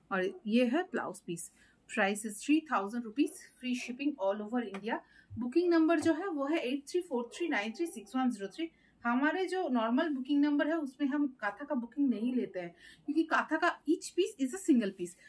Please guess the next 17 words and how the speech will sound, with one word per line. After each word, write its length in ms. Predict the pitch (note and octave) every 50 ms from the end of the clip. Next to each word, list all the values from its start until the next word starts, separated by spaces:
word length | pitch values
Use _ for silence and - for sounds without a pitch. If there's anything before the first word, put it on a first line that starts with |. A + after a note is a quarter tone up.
| - _ _ -
तो 60 | D4+
हम 240 | A#3+ C#4 D#4+ E4+ F4
अगर 220 | F4 F4 F#4 E4+
booking 360 | D4+ C4 A#3+ - D4+ D#4+ D4+
लेना 280 | C#4 B3+ A#3+ B3+ C#4+ D4+
start 360 | D4 - B3+ A3 A3 - -
करेंगे 260 | - C4 C4+ C4 C#4
दोनों 320 | C4 A#3 G#3+ A3+ A#3+ C4+ C#4+
number 280 | D4 C4+ C4 C4 C4+
से 140 | C4 C4+ F4
तो 100 | E4+ F4+
मुश्किल 320 | D#4 C4 B3 - - B3+
हो 100 | A#3+ G3
जाता 220 | F#3 F3+ E3+ F3 F3+
है, 60 | -
इसीलिए 320 | - A3+ - D4 D4 D#4+
हम 240 | D4+ D4+ F4 E4+ -